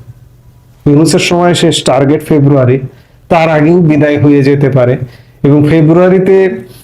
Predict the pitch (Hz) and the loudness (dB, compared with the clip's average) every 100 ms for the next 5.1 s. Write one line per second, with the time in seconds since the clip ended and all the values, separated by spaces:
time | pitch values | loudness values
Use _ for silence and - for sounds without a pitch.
0 | - 165 170 165 175 180 185 180 165 143 | -2 0 2 2 0 0 0 0 -2 -2
1 | 180 170 165 143 160 175 175 175 156 156 | -2 0 0 2 2 0 0 0 0 2
2 | 160 160 170 165 165 - - _ _ - | 0 0 0 0 -4 -14 -20 _ _ -4
3 | 190 226 233 226 - 196 170 185 180 151 | 0 0 0 0 0 0 0 0 0 0
4 | 151 156 165 139 160 151 151 151 147 147 | -2 -2 -2 -2 0 2 2 0 -2 -2